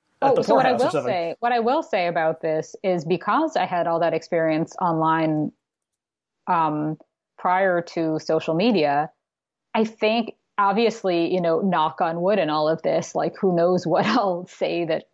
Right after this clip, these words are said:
Speaker 1: you know, could be twisted in any, or of any of us, whatever. But I think I did have that, if nothing else, the sense of what that means to be speaking online to
Speaker 2: Right.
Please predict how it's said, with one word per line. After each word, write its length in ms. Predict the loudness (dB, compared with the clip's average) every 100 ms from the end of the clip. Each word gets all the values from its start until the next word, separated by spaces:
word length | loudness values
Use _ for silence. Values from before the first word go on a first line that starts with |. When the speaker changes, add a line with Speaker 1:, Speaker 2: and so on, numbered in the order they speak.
| -8
Speaker 1:
you 120 | -4
know, 180 | -2 -2
could 160 | -2 0
be 120 | 0
twisted 580 | 0 -6 -6 -4 -4 -2
in 180 | -6 -6
any, 300 | -2 0 0 0
or 240 | 2 2
of 60 | 2
any 180 | 0
of 60 | 0
us, 160 | -2 0
whatever. 360 | 0 0 -2 -6 _ _ _ _
But 100 | -2
I 80 | 0
think 240 | 0 -2
I 100 | -2
did 200 | -2 -4
have 200 | -2 -2
that, 160 | -2 -4 -6
if 160 | -6 -4
nothing 300 | -4 -4 -2
else, 160 | -2
the 100 | -4
sense 460 | -6 -2 -2 -2 -2
of 180 | -2 -2
what 260 | 0 -2
that 220 | -2 -4 -4
means 380 | -8 -8 -10 -8
to 80 |
be 160 | -4 -4
speaking 460 | -2 -2 -2 -2 -2
online 580 | -2 -2 -4 -6 -8 -6
to 120 | 0
Speaker 2:
Right. 300 | 2 2 0